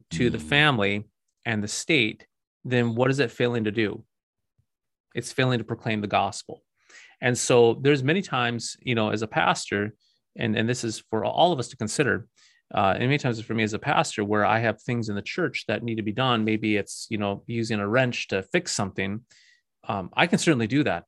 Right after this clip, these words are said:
Speaker 1: I'm a pretty handy guy, but I, I choose not to, because as soon as I start doing that, then that's time that I'm spending not talking about Jesus, not proclaiming the gospel.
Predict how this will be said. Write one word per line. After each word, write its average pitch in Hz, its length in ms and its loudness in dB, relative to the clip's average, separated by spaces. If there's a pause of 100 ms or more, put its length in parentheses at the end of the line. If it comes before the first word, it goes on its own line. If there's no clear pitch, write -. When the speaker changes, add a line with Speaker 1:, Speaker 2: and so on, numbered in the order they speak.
Speaker 1:
I'm 95 180 -8
a 98 40 -10
pretty 127 200 -4
handy 110 240 0
guy, 107 360 0 (800)
but 117 120 4
I, 110 220 4
I 113 60 0
choose 127 340 -2
not 135 360 0
to, 117 80 -8
because 110 280 -4
as - 140 -6
soon 156 140 0
as 135 100 -2
I 113 60 2
start 110 340 -4
doing 131 280 2
that, 101 180 0
then 104 120 -4
that's 117 220 0
time 110 420 0
that 107 160 0
I'm 101 280 -2
spending 104 520 -2
not 113 340 2 (460)
talking 104 320 -2
about 95 200 -4
Jesus, - 600 -8 (580)
not 110 340 -2
proclaiming 107 280 -6
the 104 60 -6
gospel. - 340 -10